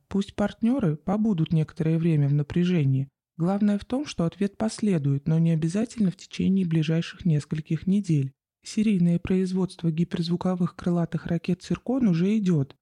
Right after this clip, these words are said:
и необходимо произвести их в достаточном количестве. Это если говорить про мероприятия по линии российского военно-морского флота,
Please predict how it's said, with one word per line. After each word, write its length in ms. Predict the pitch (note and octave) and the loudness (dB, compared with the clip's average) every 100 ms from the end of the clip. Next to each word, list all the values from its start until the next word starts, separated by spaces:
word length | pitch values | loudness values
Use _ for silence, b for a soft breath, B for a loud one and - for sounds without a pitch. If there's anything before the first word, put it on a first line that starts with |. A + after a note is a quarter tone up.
| _ | _
и 80 | E3+ | 2
необходимо 580 | E3+ F3+ - E3+ F3+ F3 | 2 2 -2 2 2 2
произвести 720 | - E3+ D#3 E3 - B3 B3+ | 2 0 2 -2 -2 0 0
их 160 | - - | 0 -4
в 40 | |
достаточном 680 | D#3 E3+ - E3+ F#3 - F#3+ | -4 -4 -2 -4 -4 0 0
количестве. 760 | F3+ G3 G3+ D3+ D3 - C#3 B2+ _ _ _ - | 0 0 0 0 -4 -8 -8 -8 _ _ _ -2
Это 240 | A3 A3+ | -2 2
если 320 | G3+ G#3+ - | 2 0 -2
говорить 480 | F3+ F3+ F#3 B3+ - | 0 2 2 0 -2
про 140 | G3 | 0
мероприятия 760 | F3 E3+ - F3 F#3 A#3 - F3+ | 2 2 2 2 2 0 -2 -2
по 120 | E3+ | 2
линии 320 | E3+ G3+ F#3+ | 2 4 4
российского 580 | E3+ E3 G#3+ A3 - F3+ | 2 0 -2 -4 -2 0
военно-морского 880 | E3+ D#3+ F#3 F#3+ F3 D#3 - F3+ G#3 | 2 2 2 2 2 -2 -4 -2 -2
флота, 480 | - G#3+ D#3+ C#3+ | -2 0 0 -2